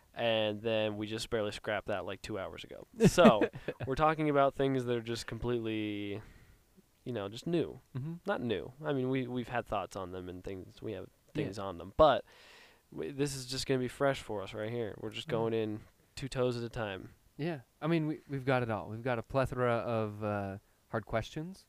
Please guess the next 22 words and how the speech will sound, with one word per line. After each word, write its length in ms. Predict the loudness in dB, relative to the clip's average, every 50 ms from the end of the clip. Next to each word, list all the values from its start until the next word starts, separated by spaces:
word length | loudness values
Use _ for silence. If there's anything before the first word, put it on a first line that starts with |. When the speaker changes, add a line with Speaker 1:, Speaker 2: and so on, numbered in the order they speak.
| _ _ -8
Speaker 2:
as 160 | -6 -2 2
well 240 | 4 4 4 4 4
Speaker 1:
Yes. 60 | 2 0
Speaker 2:
as 160 | -2 -6 -14 _ _ _ -10 -10
a 60 | -8
rant, 420 | -8 -8 -8 -8 -8 -8 -10 -12 -20 -20 _ _ _ _ _ -20 -20 _ _ _ _ _ _ _ -8
or 180 | -6 -6 -6
maybe 340 | -6 -6 -8 -8 -8 -10 -12
a 40 | -12
couple. 420 | -12 -14 -14 -12 -12 -14 -14 -14 _ _ _ _ _ _ -16
Speaker 1:
Yeah. 140 | -14 -14 -14 -16 -20 _ _ _ _ _ _ _
Speaker 2:
Stay 260 | -18 -10 -8 -8 -8
tuned 400 | -6 -6 -6 -6 -6 -6 -8 -10 -14 _ -12
to 60 | -12
Speaker 1:
And 40 | -10
we're 60 | -8 -8 -6
Speaker 2:
find 60 | -6
Speaker 1:
gonna 120 | -6 -6 -6
Speaker 2:
out. 40 | -6
Speaker 1:
get 140 | -8 -10 -10 -14 -18 -14
serious 720 | -12 -10 -10 -8 -8 -8 -10 -10 -12 -14 -14 -14 -16 -18 _ _ _ _ _ -12
and 280 | -10 -8 -8 -8 -10